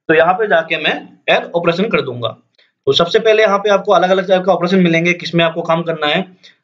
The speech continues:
तो मैं क्या करूंगा, थ्री डी operation में जाऊंगा। तो सबसे पहले अपना ruffing चलेगा, तो यहाँ पे मैंने इसको ruffing को on कर दिया है, ठीक है।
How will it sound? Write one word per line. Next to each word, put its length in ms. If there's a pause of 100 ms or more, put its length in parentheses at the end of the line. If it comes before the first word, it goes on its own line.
(160)
तो 100
मैं 180
क्या 120
करूंगा, 320
थ्री 320
डी 260
operation 320
में 140
जाऊंगा। 440 (140)
तो 60
सबसे 260
पहले 200
अपना 180
ruffing 300
चलेगा, 300 (360)
तो 100
यहाँ 160
पे 120
मैंने 200
इसको 200
ruffing 340
को 240
on 100
कर 160
दिया 200
है, 60 (720)
ठीक 120
है। 140